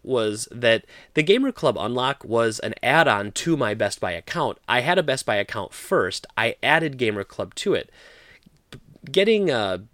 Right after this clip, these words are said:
kicked out of Gamer Club should not have affected the rest of my account. It really makes no sense. Mostly for this reason. When it first happened, I was actually really upset. I, I was, it, Sunday,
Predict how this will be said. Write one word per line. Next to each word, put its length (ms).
kicked 240
out 100
of 140
Gamer 320
Club 360
should 240
not 200
have 80
affected 460
the 120
rest 220
of 80
my 140
account. 440
It 80
really 240
makes 240
no 160
sense. 380
Mostly 360
for 120
this 240
reason. 340
When 120
it 120
first 240
happened, 400
I 60
was 140
actually 240
really 240
upset. 400
I, 120
I 120
was, 160
it, 300
Sunday, 400